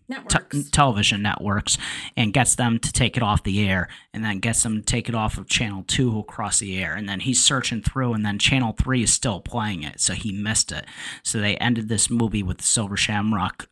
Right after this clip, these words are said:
Speaker 1: uh, commercial playing, and he could not stop it. Cochran's plan went through.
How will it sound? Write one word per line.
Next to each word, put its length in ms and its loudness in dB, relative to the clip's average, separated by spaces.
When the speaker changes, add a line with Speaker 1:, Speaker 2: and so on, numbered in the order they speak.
Speaker 1:
uh, 540 2
commercial 560 2
playing, 580 0
and 540 0
he 260 0
could 220 -2
not 260 -2
stop 400 0
it. 160 -14
Cochran's 440 -2
plan 340 2
went 220 -2
through. 320 -4